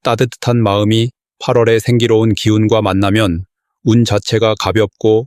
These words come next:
경쾌하게 뛰어오르는 듯한 경험을 하게 됩니다. 걱정과 불안보다는 설렘과 감사가 가득한 한 달이 될 수 있으니 풍수용품과 함께 작은 희망의 씨앗을 심고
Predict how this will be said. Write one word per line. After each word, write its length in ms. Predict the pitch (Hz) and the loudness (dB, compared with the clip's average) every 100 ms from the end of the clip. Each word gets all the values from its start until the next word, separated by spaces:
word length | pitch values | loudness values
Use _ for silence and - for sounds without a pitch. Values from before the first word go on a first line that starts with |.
| - | -4
경쾌하게 680 | 98 104 - 110 101 104 101 | -2 -2 0 0 0 -2 -2
뛰어오르는 600 | 123 113 104 104 104 101 | 0 2 2 2 2 0
듯한 420 | 98 - 104 104 | -2 -2 -2 -2
경험을 480 | - 95 98 98 101 | 0 0 0 0 -2
하게 260 | 90 98 98 | -2 -4 -2
됩니다. 460 | 90 87 82 76 - _ _ | -2 -2 -2 -6 -10 _ _
걱정과 640 | - 98 - 107 104 104 101 | -6 -6 -2 0 2 0 0
불안보다는 840 | - 101 98 92 90 95 82 82 - _ _ | 0 0 0 0 0 0 -2 -4 -12 _ _
설렘과 600 | - - 110 110 104 107 98 | -8 -2 0 0 0 0 -2
감사가 560 | 104 95 98 101 104 | -2 -2 0 0 -2
가득한 500 | - 92 104 - 104 | -2 -4 -4 -2 -2
한 160 | 92 107 | 0 0
달이 220 | 104 101 | 0 0
될 160 | 92 90 | -2 -4
수 140 | 104 | -4
있으니 440 | 87 90 90 85 - _ _ | -6 -2 -2 -2 -6 _ _
풍수용품과 920 | - 127 113 120 110 104 113 107 107 | -2 0 0 0 0 -2 -2 0 0
함께 460 | 98 95 - 98 85 - _ _ | 0 -2 -2 -2 -4 -10 _ _
작은 400 | - 90 98 104 | -6 -2 0 0
희망의 420 | 92 110 101 101 | 0 0 0 0
씨앗을 480 | 95 - 107 98 104 | -2 -2 -2 0 -2
심고 520 | - 101 - 95 80 | 0 0 0 0 -2